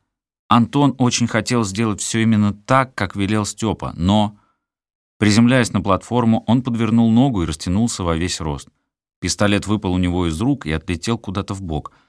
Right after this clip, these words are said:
Нога сильно болела, но Антон ползком попытался добраться-таки до спасительной тумбы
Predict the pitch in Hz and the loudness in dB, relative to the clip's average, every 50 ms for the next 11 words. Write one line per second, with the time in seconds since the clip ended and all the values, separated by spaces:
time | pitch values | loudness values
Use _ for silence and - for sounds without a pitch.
0 | _ _ _ _ - 98 107 101 98 110 98 - 107 104 98 98 95 82 98 98 | _ _ _ _ 0 0 2 2 2 2 2 0 0 0 2 2 2 2 0 0
1 | 95 95 90 82 76 73 82 90 92 95 95 87 - 120 110 101 80 - 90 87 | 0 0 -2 -2 -2 -2 0 0 0 0 0 -2 -2 -2 -2 0 2 0 0 0
2 | - - - - 117 104 90 - 87 78 - - 104 95 92 - 101 98 95 98 | -2 -6 -4 -2 0 0 0 0 -4 -6 -4 -2 -2 -2 -2 -2 -2 0 0 0
3 | 95 110 110 107 95 - - - - - - 82 85 82 - - 101 90 - - | 2 2 2 2 0 -2 -6 -10 -10 -10 -10 -8 -6 -8 -6 -6 -6 -6 -4 -6
4 | 95 - 101 101 104 104 104 - 127 117 101 82 73 69 | -8 -6 -4 -4 -2 -4 -2 0 0 2 2 2 -2 -4